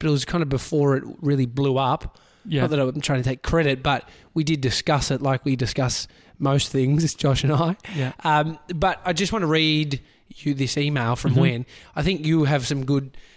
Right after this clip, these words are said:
Speaker 1: thoughts around it, and I know that we have a few people that listen that are kind of in the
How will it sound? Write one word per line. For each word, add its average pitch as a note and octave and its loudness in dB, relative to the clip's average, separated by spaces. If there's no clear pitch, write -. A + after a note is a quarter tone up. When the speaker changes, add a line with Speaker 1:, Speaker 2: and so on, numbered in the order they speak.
Speaker 1:
thoughts D3 -2
around C3 0
it, F#3 0
and F3+ -2
I E3 -2
know E3 2
that D#3 2
we C#3+ 2
have C#3 -2
a B2+ -10
few C3+ -6
people C3+ 0
that C3+ -2
listen C3 -6
that B2 -2
are B2 -4
kind C3+ -4
of B2 -4
in B2 -2
the B2 -2